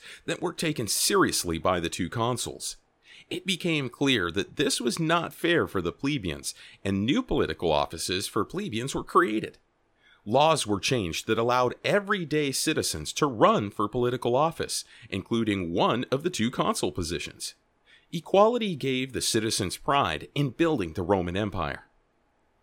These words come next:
Military expansion. The Romans knew it would be important for them to have a strong military to protect them.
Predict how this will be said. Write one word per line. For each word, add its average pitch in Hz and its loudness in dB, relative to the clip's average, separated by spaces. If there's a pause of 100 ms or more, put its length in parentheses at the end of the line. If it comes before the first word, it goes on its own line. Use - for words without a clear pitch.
(880)
Military 170 2
expansion. 92 -2 (1200)
The 160 4
Romans 233 4
knew 131 2
it 127 -2
would 107 0
be 107 0
important 147 0
for 135 0
them 95 0
to 120 -6
have 143 -2
a 135 -2
strong 214 2
military 101 0
to 87 -10
protect 90 -6
them. 71 -8